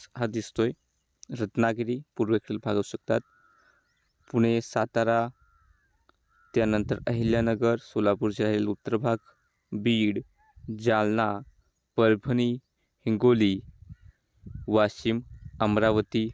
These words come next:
वर्धा या जिल्ह्यांमध्ये सुद्धा पावसाचा अंदाज आहे. पण या ठिकाणी व्याप्ती थोडीशी कमी राहू शकते, तरीसुद्धा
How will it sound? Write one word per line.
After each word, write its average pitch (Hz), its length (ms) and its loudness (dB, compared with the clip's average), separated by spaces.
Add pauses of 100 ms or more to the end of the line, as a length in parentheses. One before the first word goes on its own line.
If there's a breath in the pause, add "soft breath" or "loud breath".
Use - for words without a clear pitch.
(280)
वर्धा 113 520 2 (600 soft breath)
या 113 160 2
जिल्ह्यांमध्ये 113 680 0
सुद्धा 107 360 -2 (880 soft breath)
पावसाचा 113 440 0
अंदाज 101 240 -2
आहे. 98 100 -2 (100)
पण 127 100 2
या 127 80 2
ठिकाणी 131 340 0
व्याप्ती 123 360 0
थोडीशी 139 500 -2
कमी 127 220 2
राहू 110 220 2
शकते, 107 360 -2 (560 soft breath)
तरीसुद्धा 131 500 -4